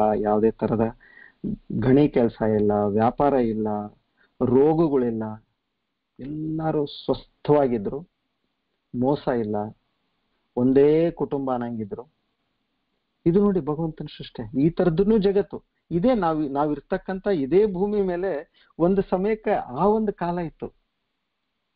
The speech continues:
ಅಂದ್ರೆ ಆತನ ಲೀಲೆ ನೋಡಿ ಹೇಗಿದೆ. ಆ, ಅದ್ರಲ್ಲಿ ಆ ಸಮಯದಲ್ಲಿ ಇರ್ತಕ್ಕಂಥ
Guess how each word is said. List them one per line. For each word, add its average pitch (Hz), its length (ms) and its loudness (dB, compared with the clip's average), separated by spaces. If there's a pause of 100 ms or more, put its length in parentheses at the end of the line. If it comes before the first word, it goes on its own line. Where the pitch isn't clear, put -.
(120)
ಅಂದ್ರೆ 156 200 -2
ಆತನ 160 240 -2
ಲೀಲೆ 175 280 2
ನೋಡಿ 127 200 -2
ಹೇಗಿದೆ. 107 360 -6 (2250)
ಆ, 165 200 6 (220)
ಅದ್ರಲ್ಲಿ 190 500 2
ಆ 160 240 -2 (320)
ಸಮಯದಲ್ಲಿ 196 420 0
ಇರ್ತಕ್ಕಂಥ 196 540 -8